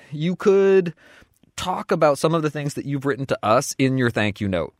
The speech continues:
You could make it a seven, eight, nine sentence thank you note as opposed to a three, four sentence thank you note. That, believe it or not, starts to communicate more. You're making the effort, you're writing a little more, and you're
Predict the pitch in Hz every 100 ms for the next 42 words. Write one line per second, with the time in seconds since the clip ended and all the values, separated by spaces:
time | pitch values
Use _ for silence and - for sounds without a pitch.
0 | _ - 117 110 127 113 120 113 123 117
1 | 120 120 123 123 - - 123 127 123 123
2 | 123 131 131 - 117 101 85 - - 110
3 | 107 113 110 104 107 104 110 107 117 107
4 | 101 - 107 113 104 110 101 87 - -
5 | 87 73 82 87 78 85 78 69 - -
6 | - - _ - 143 175 - - - -
7 | 127 143 175 156 120 - - 107 - -
8 | 147 185 262 - 92 92 85 73 90 95
9 | 95 92 92 95 101 110 131 123 147 120
10 | 92 92 87 87 104 117 110 113 113 113
11 | 123 90 82 95 92 95 92 90